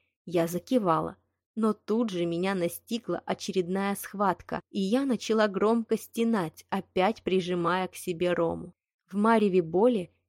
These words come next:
я услышала громкую и такую себе отборную брань от Ромы, который еще мгновение назад был оплотом поддержки.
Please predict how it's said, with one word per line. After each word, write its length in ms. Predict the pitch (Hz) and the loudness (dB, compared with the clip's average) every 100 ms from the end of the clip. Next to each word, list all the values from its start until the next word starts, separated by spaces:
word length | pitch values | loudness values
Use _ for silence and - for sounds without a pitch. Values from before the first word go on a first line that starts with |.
| - | -4
я 200 | 196 196 | 2 4
услышала 600 | 185 - 202 - 190 175 | 2 0 -2 0 2 2
громкую 680 | 170 190 220 202 175 165 - | 2 2 2 -2 -4 -6 -6
и 160 | 175 - | -12 -10
такую 460 | 202 - 214 202 | -10 -4 0 0
себе 360 | - - 160 175 | 0 -4 2 2
отборную 840 | - 180 165 180 185 175 170 165 | 2 -6 -2 2 2 0 -2 -2
брань 320 | 156 165 175 - | 0 0 0 -4
от 200 | 190 - | -6 0
Ромы, 320 | 196 170 165 - _ _ - | 0 0 -4 -12 _ _ -6
который 460 | - 185 190 185 180 | -4 0 2 2 0
еще 300 | 175 - 180 | -2 -2 -2
мгновение 720 | 175 175 190 185 190 160 160 | -2 -2 -2 0 -2 0 -2
назад 500 | 165 170 175 247 285 | 0 0 0 -2 -4
был 360 | 180 165 247 262 | -6 -2 -2 -2
оплотом 640 | - - 175 165 165 170 170 | -6 -2 4 6 6 0 0
поддержки. 840 | 170 170 165 170 165 - - 180 | 0 0 0 -2 -2 -6 -14 -20